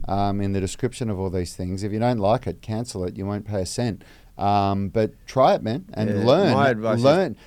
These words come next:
Speaker 1: Don't try to find a balance. Learn how we've created it because, man, it took three people that are very smart that have been in,
Speaker 2: It's not,
Speaker 1: into
Speaker 2: it's not
Speaker 1: training.
Speaker 2: three people.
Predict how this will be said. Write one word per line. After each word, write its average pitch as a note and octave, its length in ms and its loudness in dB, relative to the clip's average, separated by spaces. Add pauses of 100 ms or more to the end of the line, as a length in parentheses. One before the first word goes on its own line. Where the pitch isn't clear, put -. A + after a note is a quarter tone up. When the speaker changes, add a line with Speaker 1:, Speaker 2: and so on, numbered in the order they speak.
(120)
Speaker 1:
Don't F3 200 2
try F3+ 220 2
to D3 60 0
find C#3 320 0
a D#3 40 -4
balance. G#2+ 400 0
Learn B2+ 480 2
how C#3 140 2
we've A#2+ 220 0
created A2+ 380 0
it G2 100 0
because, G2+ 260 -6
man, C#3+ 720 -2 (240)
it - 140 -6
took C#3+ 240 -6
three F3 260 2
people E3 440 0
that A#2+ 100 0
are A#2 60 0
very C3 200 2
smart C3 460 -2
that A2+ 80 0
have A2 100 -2
been A#2+ 160 0
in, A#2 140 0
Speaker 2:
It's - 140 -14
not, A#2+ 80 -2
Speaker 1:
into A#2+ 160 -4
Speaker 2:
it's - 120 -10
not B2+ 60 0
Speaker 1:
training. A#2+ 240 0
Speaker 2:
three D3 240 -2
people. A#2+ 420 -4